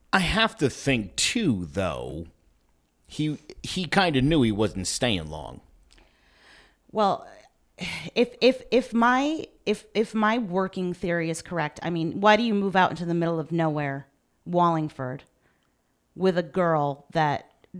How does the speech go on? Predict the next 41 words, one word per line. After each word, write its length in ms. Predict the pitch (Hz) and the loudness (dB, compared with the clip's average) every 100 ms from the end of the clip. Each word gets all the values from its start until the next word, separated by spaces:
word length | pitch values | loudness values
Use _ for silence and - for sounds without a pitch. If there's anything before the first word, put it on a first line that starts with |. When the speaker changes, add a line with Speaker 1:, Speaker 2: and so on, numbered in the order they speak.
| 165 | -6
Speaker 2:
goes 260 | 196 190 - | -2 -2 -4
to 100 | 170 | -10
school 360 | - 180 165 | -8 -4 -2
elsewhere, 640 | - 156 147 - 110 69 147 _ _ _ _ _ _ _ | 0 -2 -4 -8 -8 -8 -12 _ _ _ _ _ _ _
and 80 | - | -4
you 80 | 180 | -2
have 140 | 180 | -2
two 220 | - 233 | -4 -2
little 240 | 202 190 175 | 0 0 0
kids, 540 | 196 160 151 143 - - | 0 0 -2 -6 -10 -4
and 140 | 170 | 0
you're 240 | 160 156 - - | 0 -2 -6 -4
giving 280 | 185 175 170 | 0 0 0
up 180 | 156 | -2
work 260 | - 156 147 | -4 -6 -6
to 100 | - | -12
do 200 | 156 160 | -8 -6
that? 240 | 135 95 - | -4 -6 -4
I 60 | |
mean, 160 | 170 165 | -2 0
I, 140 | 165 - | -2 -2
I 120 | 175 | -4
think 300 | 175 220 220 | -4 -4 -4
she 180 | - 220 | -6 -4
went 200 | 190 165 | -2 -4
to 100 | 185 | -4
Wallingford 520 | 165 170 170 185 170 | -2 -2 -2 -4 -6
maybe 280 | 160 160 160 170 | -4 -2 -2 -6
even 220 | 175 170 165 | -4 -4 -6
for 180 | 170 | -6
a 60 | 165 | -8
specific 580 | - - - 190 - - | -8 -10 -10 -10 -12 -12
purpose. 540 | 196 190 208 208 - - _ _ _ _ - | -10 -4 -4 -4 -12 -20 _ _ _ _ 0
That's 440 | 185 185 - - - _ _ - | 0 0 -4 -12 -18 _ _ -2
my 180 | 175 | 0
guess. 480 | 165 175 127 151 - _ _ - | 2 2 0 -2 -12 _ _ -8
And 160 | 160 | -2
once 200 | 165 196 | 0 0
she 120 | - 240 | 0 -2
was 220 | 180 165 | -4 -2
gone, 480 | 160 170 180 233 | 2 4 2 0